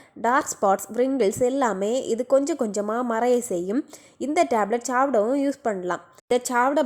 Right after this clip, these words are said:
பயன்படுத்தினால் உடம்புக்கு தேவையான விட்டமினை இந்த டேப்லெட் கொடுக்கும். ஓகே, இந்த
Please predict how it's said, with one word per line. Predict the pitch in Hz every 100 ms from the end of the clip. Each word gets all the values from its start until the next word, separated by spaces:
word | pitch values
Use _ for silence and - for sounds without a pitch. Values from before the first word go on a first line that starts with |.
| 226
பயன்படுத்தினால் | 208 202 196 185 208 233 220
உடம்புக்கு | 220 269 285 285 233
தேவையான | 196 196 214
விட்டமினை | 226 311 254 208 226
இந்த | 220 214
டேப்லெட் | 208 196 233 -
கொடுக்கும். | 226 190 170 - _ _ _ _ _ _ -
ஓகே, | 226 233 269 254
இந்த | 277 330